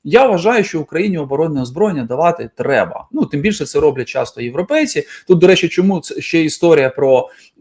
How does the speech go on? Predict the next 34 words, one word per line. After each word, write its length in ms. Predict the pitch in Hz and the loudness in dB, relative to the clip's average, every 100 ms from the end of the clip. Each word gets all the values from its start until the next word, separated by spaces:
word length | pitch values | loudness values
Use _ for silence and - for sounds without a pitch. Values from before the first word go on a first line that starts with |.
| 135 127 | -4 0
те, 120 | 175 | -2
що 160 | - | -2
хай 160 | 139 151 | -2 0
європейці 640 | 147 139 147 160 143 - 120 | 0 0 0 4 2 0 -2
дадуть, 380 | 139 202 254 | -2 0 -2
а 40 | 131 | -2
американці 560 | 123 127 127 156 147 | 0 -2 0 -2 -2
дадуть 300 | 135 135 139 | -6 -6 -6
європейцям. 640 | 131 123 139 - 101 - 104 | -6 -6 0 0 0 -4 -8
Трамп 300 | - 175 196 | 0 2 2
все 160 | - 165 | 0 0
одно, 540 | 165 139 135 135 156 - - _ | 0 0 0 2 0 -4 -20 _
він 300 | 131 151 190 | -2 2 2
вперто 580 | - - 135 123 135 180 | 2 2 4 4 2 -2
намагається 640 | 147 135 127 170 165 143 | 0 -2 0 0 0 -4
цієї 340 | 135 147 147 139 | -6 -2 0 0
лінії 320 | 165 175 147 | 0 -2 -4
своєї 320 | - 135 143 | -4 -4 -2
нейтральності 600 | 131 139 143 135 123 127 | -4 -2 -2 -2 -4 -8
дотримуватися. 840 | 120 127 127 107 98 - - - - | -6 -2 0 0 -6 -10 -12 -12 -4
А 100 | - | -2
так, 360 | - 285 - - 165 | 4 4 2 -2 -2
які 220 | 160 262 | -2 0
до 120 | 190 | 0
нього 260 | 185 185 170 | 0 0 0
можуть 300 | 170 165 147 | 0 -2 -2
бути 220 | 170 165 | -4 -4
питання 460 | - - 208 214 147 | -4 -2 0 0 -2
навіть, 420 | 147 160 156 - | -2 -2 -2 -4
е, 180 | 135 127 - - - | -4 -4 -6 -16 -12
від 180 | 147 147 | -2 -2
частини 400 | 160 - 180 170 | -2 2 2 4
його 220 | 139 147 | 0 0
електорату? 640 | 139 131 - 143 107 - | 0 -2 -2 2 0 -2